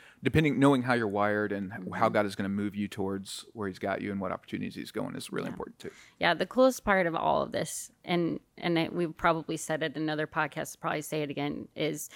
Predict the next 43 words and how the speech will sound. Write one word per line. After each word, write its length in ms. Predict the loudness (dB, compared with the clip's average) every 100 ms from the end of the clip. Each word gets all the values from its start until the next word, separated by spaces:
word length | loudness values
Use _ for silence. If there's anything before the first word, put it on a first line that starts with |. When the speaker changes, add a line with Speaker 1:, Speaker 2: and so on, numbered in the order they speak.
| -20 -20 -10
Speaker 2:
you 100 | -2
know, 260 | 0 0 -6 0
that 240 | 0 0
part 340 | 2 4 4 2
that 140 | -4
success 500 | -4 -6 0 0 0
is 100 | 0
obedience, 720 | 2 0 -2 -4 -6 -8 -10
Speaker 1:
Yep. 120 | -4 0
Speaker 2:
and 140 | 0
it's 160 | 0 0
really 160 | 0
showing 280 | 2 0 0
up 100 | -2
every 300 | -2 -2 -2
day 360 | -4 -4 -4 -8 -10
to 120 | -8
do 180 | -6 -6
that. 300 | -2 -2 -2 -6 -20 -20 -8
And, 520 | 0 0 0 -4 -8 -4
and 160 | 2 4
I 100 | 4
think 320 | 4 2 4
that 260 | 4 4 2 -2
idea 440 | 0 2 2 2
of 280 | 2 -2 -4
going, 480 | -4 -2 -2 -4 -8 _ -20 -20 _ _
not 340 | -4 0 0 0
just 240 | -2 -2
like, 140 | -6 0
"What 200 | 4 6
is 140 | 4
my 160 | 2 2
life 260 | 2 2 -2
gonna 200 | -4 0
mean 300 | 2 2 2
and 200 | 0 0
how 160 | 0 0
can 120 | 2
I 80 | 0
make 200 | 0 -2
it 60 |
matter?" 360 | -2 0 -2